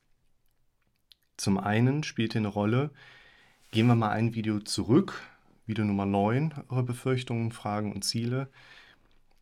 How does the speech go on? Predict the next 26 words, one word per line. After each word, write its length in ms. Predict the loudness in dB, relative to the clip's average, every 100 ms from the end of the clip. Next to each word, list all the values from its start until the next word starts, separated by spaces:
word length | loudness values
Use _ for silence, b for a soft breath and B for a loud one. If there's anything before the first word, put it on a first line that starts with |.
| _ _
Da 160 | 0 4
habe 80 | 4
ich 120 | 4
genau 280 | 2 2 2
das 200 | 0 -2
mit 100 | -2
dieser 160 | -2
Safe 440 | -2 -2 -2 -4 -6
Zone 540 | -6 -2 -2 -2 -8
thematisiert. 960 | -8 -6 -6 -8 -10 -12 -12 -14 -14 -12
Und 120 | -8 -4
das 340 | -4 -4 -6
spielt, 320 | -8 -2 -2 0
glaube 220 | -2 -2
ich, 60 |
hier 320 | -4 0 0 0
erstmal 420 | -2 -2 -2 -2
auch 220 | -2 -2
eine 240 | -2 -4 -4
wichtige 320 | -8 -6 -6
Rolle, 420 | -6 -2 -2 -4 B B B B B B
dass 160 | -2
wir 80 | -2
für 140 | -2
uns 200 | -2 -2
verstehen, 640 | -2 -4 -2 0 2 0